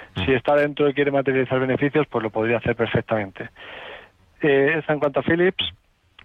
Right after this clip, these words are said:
Speaker 2: eh, la otra no la pude, no
Speaker 1: Deutsche
Speaker 2: la pude
Speaker 1: Bank,
Speaker 2: anotar,
Speaker 1: pero también
Speaker 2: eh,
Speaker 1: con ganancias.
Speaker 2: ah, Deutsche.
Speaker 1: Sí.
Speaker 2: Venga, pues vamos
Speaker 1: Deutsche
Speaker 2: allá.
Speaker 1: con
Speaker 2: Deutsche
Speaker 1: ganancias
Speaker 2: Bank.
Speaker 1: también.
Speaker 2: Venga, vamos a, vamos allá. Eh, Deutsche Bank,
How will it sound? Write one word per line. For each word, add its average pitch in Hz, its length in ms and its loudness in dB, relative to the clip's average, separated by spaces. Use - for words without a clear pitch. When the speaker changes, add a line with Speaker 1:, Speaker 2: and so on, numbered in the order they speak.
Speaker 2:
eh, 135 440 2
la 127 80 4
otra 139 100 2
no 139 80 2
la 131 100 4
pude, 131 200 2
no 131 80 2
Speaker 1:
Deutsche 131 180 2
Speaker 2:
la 120 60 0
pude 127 160 2
Speaker 1:
Bank, 123 100 2
Speaker 2:
anotar, 135 200 2
Speaker 1:
pero 139 120 0
también 120 300 2
Speaker 2:
eh, 117 40 0
Speaker 1:
con 98 200 2
ganancias. 87 440 0
Speaker 2:
ah, 113 160 0
Deutsche. - 240 0
Speaker 1:
Sí. - 140 -10
Speaker 2:
Venga, 107 200 -6
pues 104 160 -10
vamos 107 200 -6
Speaker 1:
Deutsche 117 160 2
Speaker 2:
allá. 131 160 2
Speaker 1:
con 95 100 -2
Speaker 2:
Deutsche 87 100 0
Speaker 1:
ganancias 90 220 0
Speaker 2:
Bank. 135 200 0
Speaker 1:
también. 78 220 -8
Speaker 2:
Venga, 92 260 -8
vamos 101 260 -8
a, 104 280 -2
vamos 107 220 -6
allá. 101 260 -4
Eh, 117 440 0
Deutsche 151 240 0
Bank, 170 360 0